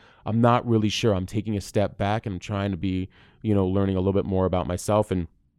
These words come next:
you know, please, uh, you know, I hope, f-, hope you can respect the transition, uh, you know, the transformational timeout I'm in right now. Now, <laughs> you better say that with some sheer confidence, and you could still, you know, scare somebody away,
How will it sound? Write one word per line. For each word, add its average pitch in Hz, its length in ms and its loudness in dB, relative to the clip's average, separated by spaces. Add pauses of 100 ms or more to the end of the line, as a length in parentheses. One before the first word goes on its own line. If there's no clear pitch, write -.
(320)
you 107 100 0
know, 92 100 0
please, 104 480 -2
uh, 90 320 -2 (340)
you 98 80 -4
know, 90 100 -2
I 85 140 -2
hope, 95 220 -4 (120)
f-, - 240 -8
hope 110 220 2
you 104 80 -2
can 101 160 -2
respect 92 380 -4
the - 40 -6
transition, 90 680 -4 (340)
uh, 87 280 -2
you 87 80 -2
know, 90 100 -2
the 90 80 -2
transformational 90 880 -4
timeout 90 400 -4
I'm 90 200 -2
in 90 120 -2
right 80 180 -4
now. 76 240 -8 (220)
Now, 110 300 4 (360)
<laughs> 123 360 -2
you 147 160 4
better 143 160 10
say 156 100 4
that 143 180 6
with 131 120 4
some 113 100 -2
sheer 156 480 4
confidence, 131 640 4
and 147 120 2
you 165 60 0
could 170 180 -2
still, 196 720 4 (260)
you 143 100 6
know, 113 220 6
scare 135 280 2
somebody 117 280 2
away, 110 340 4